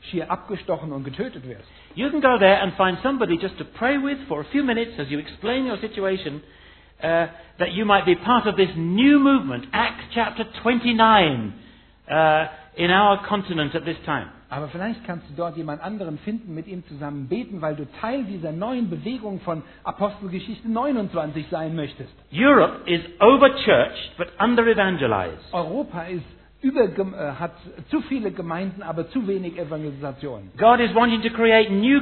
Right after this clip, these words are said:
Speaker 2: communities, especially amongst the young.
Speaker 1: Gott möchte neue Gemeinschaften gründen, ganz besonders unter euch Jüngeren.
Speaker 2: So as we read this holy word of God.
Speaker 1: Also während wir dieses heilige Wort Gottes lesen,
Speaker 2: Please don't be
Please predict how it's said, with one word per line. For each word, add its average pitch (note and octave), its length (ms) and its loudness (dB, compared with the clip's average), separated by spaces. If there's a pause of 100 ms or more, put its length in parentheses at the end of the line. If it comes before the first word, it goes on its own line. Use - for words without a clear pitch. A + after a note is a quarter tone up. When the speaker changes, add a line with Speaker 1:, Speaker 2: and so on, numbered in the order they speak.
Speaker 2:
communities, F3 580 2
especially A3+ 680 -2
amongst G3+ 320 -4
the F3 80 -4
young. C#3 240 -4 (180)
Speaker 1:
Gott A#3 240 -6
möchte A#3 340 -6
neue G#3 440 -4 (160)
Gemeinschaften G#3 840 -4
gründen, A#3 380 -6
ganz B3 240 -6
besonders A3 480 -6
unter A#3 240 -4
euch G#3+ 160 -6
Jüngeren. A3 400 -6 (220)
Speaker 2:
So G3 100 4
as G#3 160 4
we G#3 100 2
read A3 460 0
this G3+ 160 2 (1300)
holy A3 320 6
word F3 200 4
of C#3 120 -2
God. G#2 220 -2 (140)
Speaker 1:
Also E3+ 280 -8
während A#3 360 -6
wir A#3+ 120 -8
dieses G3 300 -10 (120)
heilige A#3+ 480 -4
Wort G3+ 260 -8
Gottes G3 340 -8
lesen, E3+ 560 -6 (600)
Speaker 2:
Please A#3+ 400 2
don't A3+ 300 4
be F#3+ 260 2